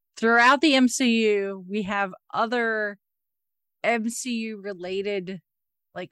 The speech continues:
musicals and plays start appearing. So we have, like, Rogers the Musical, obviously, which is a play on Hamilton. And,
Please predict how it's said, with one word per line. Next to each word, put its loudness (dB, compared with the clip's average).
musicals 2
and -10
plays 0
start -2
appearing. -6
So -2
we -2
have, -2
like, 0
Rogers 0
the -8
Musical, -12
obviously, -6
which -8
is -4
a -2
play -2
on -10
Hamilton. -8
And, -6